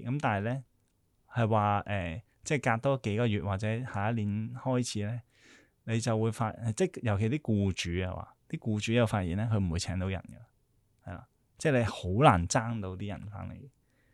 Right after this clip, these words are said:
係啦，即係你喺香港嗰個人才嗰個稀缺嘅情況係會好誇張嘅，佢話，係啦，即係，噉而家暫時就停留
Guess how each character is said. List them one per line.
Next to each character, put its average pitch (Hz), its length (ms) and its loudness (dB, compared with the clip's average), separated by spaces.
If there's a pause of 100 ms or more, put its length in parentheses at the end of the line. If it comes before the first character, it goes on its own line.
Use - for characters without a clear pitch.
(360)
係 - 120 -10
啦， - 240 -14
即 - 120 -6
係 113 140 0
你 107 80 -2
喺 104 260 -4
香 135 220 0
港 104 180 -4
嗰 113 200 -2
個 - 60 -14 (120)
人 87 280 -6
才 - 140 -8
嗰 90 140 -6
個 101 560 -4 (260)
稀 127 220 0
缺 98 140 -8
嘅 104 120 -4
情 95 240 -6
況 95 160 -6
係 90 120 -8
會 90 100 -8
好 92 80 -8 (680)
誇 - 80 -4
張 87 260 -2
嘅， 76 80 -4
佢 - 80 -6
話， - 240 -12 (400)
係 90 60 -6
啦， - 200 -10
即 - 120 -8
係， 104 140 -4 (380)
噉 143 140 2
而 - 40 -6
家 139 160 2
暫 95 400 2
時 82 140 -2
就 98 160 2
停 90 240 -2
留 85 220 -2